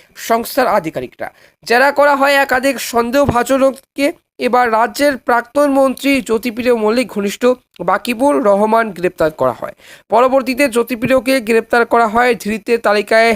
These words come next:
ছিলেন বনগাঁও পুরসভার প্রাক্তন পুর প্রধান। সম্প্রতি রেশন দুর্নীতি মামলায় বাকিবুর সহ এবার কয়েক, আহ, জন কিন্তু, আহ, সেই জামিন পেয়েছেন। কারণ হিসেবে উঠে এসেছে যে দুর্নীতির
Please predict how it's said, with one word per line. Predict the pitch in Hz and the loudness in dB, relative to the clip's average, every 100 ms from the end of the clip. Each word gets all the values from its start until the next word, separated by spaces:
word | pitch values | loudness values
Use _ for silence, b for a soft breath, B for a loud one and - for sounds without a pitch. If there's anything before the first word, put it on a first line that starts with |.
| - - | -2 -6
ছিলেন | 220 226 220 | 0 0 0
বনগাঁও | 190 202 220 233 254 254 _ _ | -2 -2 0 0 0 -2 _ _
পুরসভার | 196 196 202 220 208 208 | -4 -2 0 0 0 0
প্রাক্তন | 208 196 - 220 220 | 0 -2 -2 -4 -4
পুর | 196 - 208 214 220 b _ | -8 -6 0 0 0 b _
প্রধান। | 208 170 - - _ _ _ _ _ _ _ b b b b | -4 -4 -4 -20 _ _ _ _ _ _ _ b b b b
সম্প্রতি | - 269 262 294 302 | 0 0 2 0 2
রেশন | 262 240 302 285 | 2 2 2 0
দুর্নীতি | 285 302 294 302 | 2 2 2 2
মামলায় | 285 269 285 | 2 2 2
বাকিবুর | 254 247 - 254 269 | 2 0 -2 0 0
সহ | 262 240 247 269 170 _ _ B B B | 0 0 4 4 2 _ _ B B B
এবার | 233 277 262 | 2 2 2
কয়েক, | 247 262 233 220 | 2 2 0 -4
আহ, | 220 220 220 | 0 2 2
জন | - 254 285 | 2 2 2
কিন্তু, | 277 247 294 285 | -4 -4 0 2
আহ, | 254 226 220 | 4 4 2
সেই | - 277 247 | -2 -4 -2
জামিন | 240 220 285 269 | -2 0 0 0
পেয়েছেন। | 262 240 - 277 | 0 0 2 -2
কারণ | 262 247 247 | 0 0 0
হিসেবে | 226 202 208 285 285 302 302 b b b | -2 -2 -2 0 2 2 2 b b b
উঠে | 220 254 285 | -8 0 2
এসেছে | 277 285 262 294 | 2 0 -2 -2
যে | 285 254 | -2 -2
দুর্নীতির | 247 262 269 277 294 | -2 0 0 0 -2